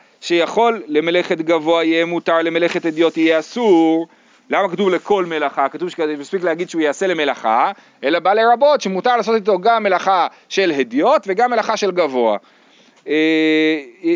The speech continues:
שיכול למלאכת גבוה יהיה מותר, למלאכת אדיוט יהיה אסור, תלמוד לומר לכל מלאכה. דברי רבי יוסי הגלילי, רבי עקיבא אומר שיכול למלאכת אדיוט יהיה טהור, למלאכת גבוה יהיה טמא,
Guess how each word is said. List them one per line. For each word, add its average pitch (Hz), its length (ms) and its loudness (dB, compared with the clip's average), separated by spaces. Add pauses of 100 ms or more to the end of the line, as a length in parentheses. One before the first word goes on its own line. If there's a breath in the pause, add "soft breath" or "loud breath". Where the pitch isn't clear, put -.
(320)
שיכול 170 360 -2
למלאכת 220 200 -2
גבוה 185 220 2
יהיה 190 60 0
מותר, 185 220 0
למלאכת 175 220 -2
אדיוט 165 260 0
יהיה 151 120 2
אסור, 247 240 -2
תלמוד 202 340 0
לומר 262 420 2 (240 loud breath)
לכל 175 360 2
מלאכה. 143 560 0 (260 soft breath)
דברי 190 260 2
רבי 196 120 0
יוסי 190 240 0
הגלילי, 156 380 0 (280 soft breath)
רבי 113 180 -2
עקיבא 254 380 0
אומר 160 500 2 (280 soft breath)
שיכול 160 400 0
למלאכת 165 480 -2
אדיוט 156 380 0
יהיה 151 180 4
טהור, 151 360 2
למלאכת 156 360 -2
גבוה 151 340 0
יהיה 156 140 0
טמא, 156 580 0